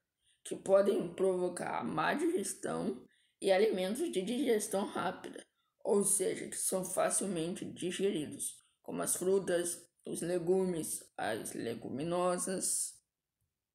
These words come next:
as leguminosas e mais. Por isso e por outros fatores, o tempo de digestão pode variar. Não só doenças digestivas, como a doença de Crohn, a diverticulite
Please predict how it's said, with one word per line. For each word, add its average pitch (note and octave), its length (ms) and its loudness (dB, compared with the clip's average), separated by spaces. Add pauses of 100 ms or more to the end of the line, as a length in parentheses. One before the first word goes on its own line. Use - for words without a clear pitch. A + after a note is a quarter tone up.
(1800)
as - 140 -6
leguminosas F3+ 1080 0
e G3 160 -2
mais. A#2+ 640 -4 (200)
Por G3+ 220 6
isso B3 460 -2
e F3+ 100 -6
por F#3 400 4
outros G#3 840 6
fatores, - 840 -4 (320)
o D#3 100 -6
tempo G#3+ 340 0
de A3 100 -4
digestão D3 720 -4
pode C#3 300 -2
variar. - 600 -4 (460)
Não A3+ 280 0
só F3+ 220 4
doenças F3+ 560 0
digestivas, F#3+ 960 0
como F3 260 -2
a F3 40 -2
doença F3+ 380 0
de E4+ 140 -2
Crohn, F#3 460 0 (460)
a D3+ 140 -2
diverticulite F3+ 1200 -2